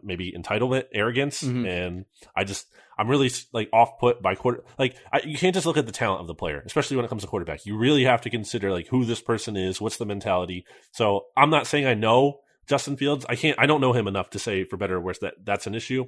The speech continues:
Speaker 1: but it's something I thought about. Another thing I think about is, like, on paper, I think this looks like a very smart move for the Bears, but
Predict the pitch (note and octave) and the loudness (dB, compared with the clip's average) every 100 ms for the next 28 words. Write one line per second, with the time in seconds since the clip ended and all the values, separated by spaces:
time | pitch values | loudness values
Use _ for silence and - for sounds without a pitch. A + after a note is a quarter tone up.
0 | _ B2+ - _ A#2 D#3 C3+ C#3 A#2 B2+ | _ 2 2 _ -2 -2 0 0 2 6
1 | A#2 G#2+ F#2 F2+ - - _ - A2 B2 | 6 6 2 2 0 -18 _ -6 -2 0
2 | B2 B2 A2 G#2 F#2 A2+ G2 F#2+ G2 G#2 | 0 0 0 0 -2 -4 -6 0 0 2
3 | G2+ G2 - _ _ _ G#2 G2+ _ _ | -2 -2 -8 _ _ _ -4 -4 _ _
4 | _ _ _ _ _ _ _ _ - B2 | _ _ _ _ _ _ _ _ 0 2
5 | C3 D3 F3 F3 - C3 B2 G#2+ B2+ D3+ | 4 4 2 0 -2 -2 -2 0 -2 0
6 | D#3+ D3+ C3 D3 D#3+ D3+ - - D3 D3 | 0 0 2 2 2 -2 -10 -2 -2 0
7 | D#3 D3+ C#3+ D#3 E3 E3 - _ - D#3 | -2 -2 -2 0 0 0 -6 _ 6 6
8 | - | 4